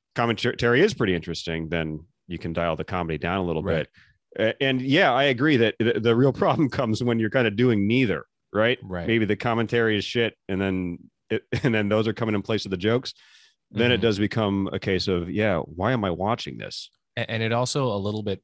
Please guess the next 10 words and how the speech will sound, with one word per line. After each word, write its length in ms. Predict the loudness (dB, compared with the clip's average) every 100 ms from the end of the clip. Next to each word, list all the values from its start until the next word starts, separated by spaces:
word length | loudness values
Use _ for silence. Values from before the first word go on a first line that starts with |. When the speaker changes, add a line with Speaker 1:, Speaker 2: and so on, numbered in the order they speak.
| -8
Speaker 2:
punctures 580 | -8 -8 -8 -6 -6 -6
your 120 | -8
image 400 | -6 -6 -6 -6 -6
of 320 | -6 -6 -10
the 100 | -14
comic 500 | -8 -6 -6 -8 -10
as 580 | -8 -8 -8 -8 -10 -12 _ _ _ _ _ _ _
the 140 | -12 -8
master 600 | -8 -6 -6 -6 -8 -8
of, 420 | -8 -12 -16 -20